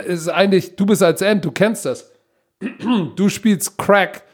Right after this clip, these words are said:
sozusagen die Lücke zwischen dem Tackle, ne, und dem Point Man,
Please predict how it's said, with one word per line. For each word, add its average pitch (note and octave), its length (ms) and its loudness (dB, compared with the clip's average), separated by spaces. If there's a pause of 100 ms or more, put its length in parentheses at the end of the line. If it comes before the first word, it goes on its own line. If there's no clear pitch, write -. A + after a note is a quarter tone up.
(100)
sozusagen D#3+ 480 0
die D#3 80 2
Lücke F3 360 2
zwischen E3 340 -2
dem D3 180 -2
Tackle, A3+ 540 2 (340)
ne, F#3+ 300 2
und F3 260 -2
dem F3+ 240 2
Point G#3 340 2
Man, F3+ 380 0